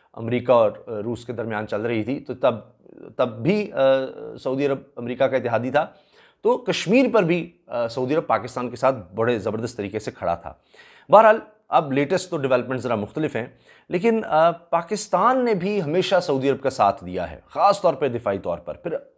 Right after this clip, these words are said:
एक और जो कंट्रोवर्सी आई थी, वो कुआलालंपुर समिट की थी,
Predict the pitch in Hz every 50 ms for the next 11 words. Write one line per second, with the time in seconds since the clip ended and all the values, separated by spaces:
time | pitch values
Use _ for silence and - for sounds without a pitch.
0 | _ - 190 220 226 - - - 165 170 175 165 147 170 160 151 - - _ _
1 | _ _ _ _ _ - 151 160 156 180 180 175 160 - - 175 151 123 123 123
2 | 123 156 185 202 190 - 143 139 135 143 147 143 - 165 156 - - 151 147 151
3 | 151 - - 123 - - - - -